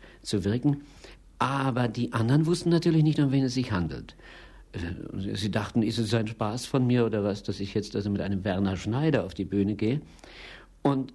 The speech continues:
als wir das aber fest vorhatten,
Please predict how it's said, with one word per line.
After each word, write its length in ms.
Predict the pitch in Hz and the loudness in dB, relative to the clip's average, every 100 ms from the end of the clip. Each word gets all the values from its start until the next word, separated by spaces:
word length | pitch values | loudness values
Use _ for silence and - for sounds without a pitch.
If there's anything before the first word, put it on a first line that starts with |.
| - | -6
als 380 | 143 135 - - | -4 -4 -6 -2
wir 140 | 143 | 0
das 420 | 120 123 117 - - | 0 -2 -2 -6 -2
aber 360 | 110 107 101 - | 2 2 0 -6
fest 440 | - 175 165 - | -2 0 0 -6
vorhatten, 720 | - 208 135 85 - 135 170 | -2 0 0 -2 -2 -2 -2